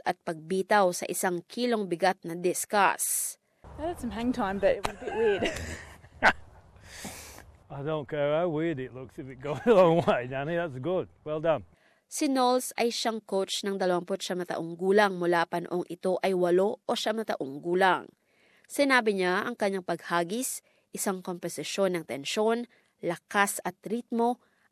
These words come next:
Speaker 1: ay nalinang sa ilalim ng kanyang pagtuturo.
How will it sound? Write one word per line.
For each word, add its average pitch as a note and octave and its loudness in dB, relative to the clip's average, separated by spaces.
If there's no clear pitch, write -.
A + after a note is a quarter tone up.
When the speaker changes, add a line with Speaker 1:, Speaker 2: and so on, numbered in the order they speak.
Speaker 1:
ay B3 4
nalinang A3 0
sa - -6
ilalim G3+ 2
ng F#3+ -4
kanyang F#3 -4
pagtuturo. F#3 0